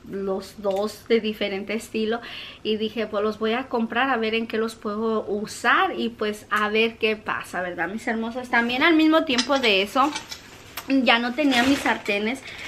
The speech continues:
Eh, tengo mi, mi juego de sartenes que, que uso, pero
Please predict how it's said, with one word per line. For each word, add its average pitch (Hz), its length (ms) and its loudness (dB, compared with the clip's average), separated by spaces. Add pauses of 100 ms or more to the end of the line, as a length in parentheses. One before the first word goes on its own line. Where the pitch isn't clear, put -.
(180)
Eh, 214 480 8
tengo 247 460 6
mi, 226 400 2
mi 226 160 4
juego 226 280 0
de 247 120 2
sartenes 220 760 -4
que, 196 500 -2
que 214 160 0
uso, 202 460 -4 (420)
pero 220 400 6